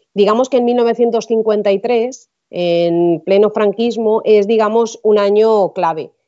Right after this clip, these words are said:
Es un año clave y además tú lo argumentabas muy bien, Ángel, que para alguien que sea realmente nacionalista español, pues es un año horrible, porque es una pérdida de sa-, de soberanía tras otra. Tenemos los pactos de, de Madrid, en donde se cede soberanía a los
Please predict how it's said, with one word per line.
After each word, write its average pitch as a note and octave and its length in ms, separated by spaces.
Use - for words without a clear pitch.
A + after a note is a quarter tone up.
Es F#3 160
un G3 80
año G3+ 240
clave G#3+ 340
y A#3 100
además F#3 380
tú G3+ 180
lo G3+ 140
argumentabas F#3+ 560
muy G3 160
bien, G#3+ 240
Ángel, G#3 360
que G3 120
para F3 300
alguien G3 280
que G3+ 120
sea G#3 180
realmente G#3 460
nacionalista F3 640
español, G3 500
pues E3 180
es E3 160
un F3+ 140
año F#3+ 280
horrible, G3+ 420
porque D#3+ 280
es D#3 100
una F#3 200
pérdida F#3+ 380
de G3 60
sa-, F#3+ 200
de F#3+ 260
soberanía F#3+ 560
tras F#3+ 260
otra. B3 320
Tenemos F#3+ 320
los G#3+ 160
pactos G3+ 400
de, G3+ 400
de G#3+ 80
Madrid, A3+ 360
en G3+ 140
donde F3+ 220
se F3 160
cede G3 240
soberanía F#3+ 680
a F#3 40
los F#3 200